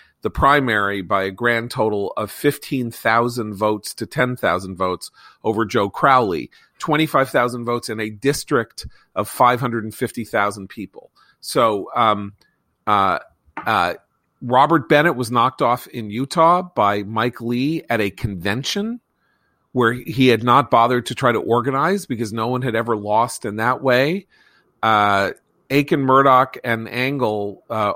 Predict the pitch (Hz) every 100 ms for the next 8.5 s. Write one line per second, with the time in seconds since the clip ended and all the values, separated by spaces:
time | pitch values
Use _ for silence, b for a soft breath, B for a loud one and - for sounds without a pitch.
0 | - 131 131 131 131 - 143 127 110 -
1 | 127 123 123 117 - 127 123 - 113 -
2 | 110 107 110 104 127 - 90 73 - b
3 | b b _ 135 120 156 190 202 190 156
4 | 139 151 127 139 139 98 117 - 113 113
5 | 113 110 110 110 107 107 107 - 110 -
6 | 139 151 165 139 - 123 120 - 117 95
7 | 101 - 139 147 131 117 120 110 - 120
8 | 123 107 95 80 85